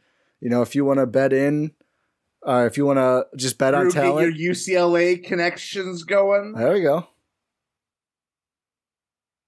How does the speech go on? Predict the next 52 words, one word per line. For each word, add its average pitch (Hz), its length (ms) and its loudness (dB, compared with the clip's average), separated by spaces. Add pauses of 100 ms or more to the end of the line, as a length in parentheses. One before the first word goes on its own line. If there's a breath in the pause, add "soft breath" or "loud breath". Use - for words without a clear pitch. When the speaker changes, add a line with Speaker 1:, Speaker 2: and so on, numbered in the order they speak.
(520)
Speaker 1:
Yeah, 131 240 2
I 120 40 2
mean, 139 140 2
I 139 60 4
think, 165 280 -2
I 160 120 2
think 175 160 0
it 170 80 2
sounds 151 240 0
like 123 120 0
Clippers, 156 560 -2
but 123 240 -2
who 135 120 0
knows 123 240 2
what 117 80 -8
they're 131 140 2
<laughs> - 180 -8
doing? 151 240 2
I 123 60 2
mean, 117 160 0
they're, 113 280 -2 (340)
they're 117 160 -2
all 120 140 2
over 117 160 0
the 113 100 0
place, 110 380 -2
so 107 240 -2
maybe 127 240 2
he 139 80 0
gets 135 180 0
sick 147 180 0
of 135 80 2
waiting. 120 280 0
I 127 100 0
will 196 180 0
say, 147 360 0 (680)
I 120 80 -6
wanna 123 180 2
give 123 200 0
one 131 240 2
point 143 380 -2
to 131 100 -6
Jay 131 200 0
Crowder, 131 600 0
and 131 120 -2
maybe 135 240 2
it's 143 120 -2
just 143 180 -2
lack 131 260 0
of 131 100 0
interest, 151 440 -4
but - 280 -2